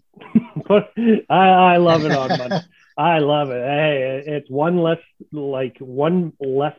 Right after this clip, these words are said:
Speaker 1: bad T V show that I have to watch during the week leading up to football. So I'll take Monday Night Football. I mean, the, the only bad thing is that it's Monday night,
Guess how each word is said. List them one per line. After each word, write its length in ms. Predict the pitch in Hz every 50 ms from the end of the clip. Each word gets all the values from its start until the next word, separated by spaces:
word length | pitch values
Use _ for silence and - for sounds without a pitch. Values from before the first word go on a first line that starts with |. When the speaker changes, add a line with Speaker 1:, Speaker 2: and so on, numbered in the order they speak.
| _ -
Speaker 1:
bad 280 | 135 135 143 139 131 - _
T 140 | 139 139 131
V 180 | 131 131 123 123 -
show 200 | 131 120 120 117
that 120 | 117 117
I 100 | 117 117
have 260 | 117 123 127 120 - _
to 80 | 135
watch 340 | 123 120 120 123 123 123 - - _ -
during 320 | 139 127 127 127 123 131 123
the 60 | 117
week 340 | 113 120 120 120 120 _ 127
leading 320 | 123 123 120 127 120 127
up 160 | 127 - _
to 80 | 131 123 -
football. 380 | - 123 - _ - 117 104 101
So 60 | - 135
I'll 120 | 156 190
take 220 | 185 196 180 165 -
Monday 240 | 143 135 123 123 123
Night 240 | 120 120 110 110 - _
Football. 520 | 131 131 131 - - 143 147 160 165 - _ _ _ _ _ _ _ _ _ _ _ _ _ -
I 140 | 151 160
mean, 340 | 165 165 175 170 160 160 165
the, 160 | 165 175 185 165
the 140 | 165 190 196
only 320 | 214 220 233 240 233 208
bad 360 | 175 180 180 185 196 190 - -
thing 400 | 196 202 208 220 254 247 240 _ _ _ _ _ _
is 160 | 143 143 135
that 160 | 147 151 151
it's 220 | 151 147 131 - _ -
Monday 640 | 123 131 135 135 143 143 156 170 185 175 170 165 156
night, 400 | 139 135 139 151 180 196 -